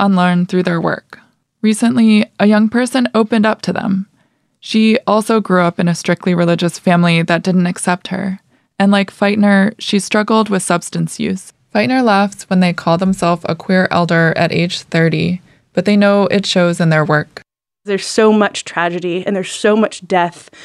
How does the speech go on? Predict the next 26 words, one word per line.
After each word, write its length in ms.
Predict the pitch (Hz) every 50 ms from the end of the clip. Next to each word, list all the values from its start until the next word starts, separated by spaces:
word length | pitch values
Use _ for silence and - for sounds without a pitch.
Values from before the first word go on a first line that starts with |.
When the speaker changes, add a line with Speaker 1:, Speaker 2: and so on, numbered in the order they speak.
| - - - -
Speaker 2:
and 140 | 202 196
violence 840 | 180 185 175 180 170 175 180 180 175 180 175 170 214 - - - - - - - - _ -
within 420 | 220 214 220 202 - 196 190 190
the 80 | 190 185
queer 240 | - - 202 185 185
community. 480 | - 208 190 185 185 185 180 175 175
Having 640 | 180 - - 208 208 220 196 214 185 180 185 170 _ - - - _
someone 400 | - - 214 202 196 185 185 - -
older 460 | 180 190 196 180 180 165 170 202 190 _ _ -
with 180 | - 160 - -
a 40 | -
story 300 | - - 196 202 202 202
that 120 | 196 185
is 160 | 175 175 175 -
similar 580 | - - 196 196 196 180 175 165 160 190 196 _ _ _ _ _ _ _ _ _ _
say 440 | - - - - 190 190 202 202 196
that 380 | 180 196 185 175 175 - _ _ -
it 260 | 202 202 - - -
gets 260 | - 214 202 - - -
better, 480 | _ - 190 180 196 214 220 240 269 - -
like, 140 | 220 214 226
it 180 | 214 - -
sounds 460 | - - - 208 202 208 196 196 196
so 260 | - - - 214 202 196
cheesy, 520 | - - - 202 196 190 180 180 175 175
but 180 | 180 - -